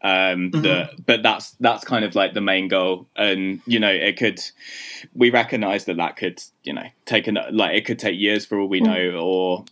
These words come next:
Speaker 1: um, so, yeah, there's definitely, there's definitely things,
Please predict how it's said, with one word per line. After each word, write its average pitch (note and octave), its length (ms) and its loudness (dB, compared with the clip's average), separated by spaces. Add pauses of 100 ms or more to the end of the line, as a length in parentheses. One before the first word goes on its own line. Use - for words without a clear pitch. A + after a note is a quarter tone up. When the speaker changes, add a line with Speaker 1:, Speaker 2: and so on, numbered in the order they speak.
(100)
Speaker 1:
um, F2+ 540 0
so, G2 420 2 (160)
yeah, G2+ 180 4
there's G#2 220 0
definitely, F#2+ 920 0 (200)
there's A2 140 2
definitely G#2+ 380 0
things, G#2 880 -4